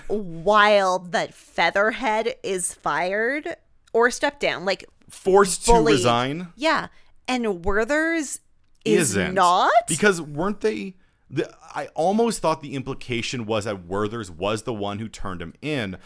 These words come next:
Speaker 2: but Werther's doesn't get anything out of this.
Speaker 1: No, Werther's
Speaker 2: Like, they,
Speaker 1: does
Speaker 2: they
Speaker 1: not succeed, nor does he fail.
Speaker 2: Yeah, like, like, they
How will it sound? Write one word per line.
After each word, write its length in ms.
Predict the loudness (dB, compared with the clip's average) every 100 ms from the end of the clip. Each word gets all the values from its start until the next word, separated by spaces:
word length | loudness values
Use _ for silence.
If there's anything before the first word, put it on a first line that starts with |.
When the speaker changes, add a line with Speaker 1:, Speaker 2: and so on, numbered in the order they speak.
| -10 -2
Speaker 2:
but 80 |
Werther's 480 | 0 2 2 4 2
doesn't 360 | 2 -4 -6 -4
get 200 | -2 0
anything 460 | -2 -4 -8 -8 -8
out 160 | -12
of 100 | -16
this. 460 | -18 -16 -14 -14 -14
Speaker 1:
No, 180 | -6 -4
Werther's 760 | 4 4 4 2 0 -4 -4 2
Speaker 2:
Like, 140 | 4
they, 80 | 4
Speaker 1:
does 100 | 0
Speaker 2:
they 60 |
Speaker 1:
not 340 | -2 0 -2 -4
succeed, 460 | -8 -8 -6 -6 -6
nor 300 | -4 -2 -2
does 200 | -4 -8
he 180 | -10 -6
fail. 500 | -2 0 0 0 2
Speaker 2:
Yeah, 120 | 4
like, 200 | 2 0
like, 140 | -4
they 140 | -8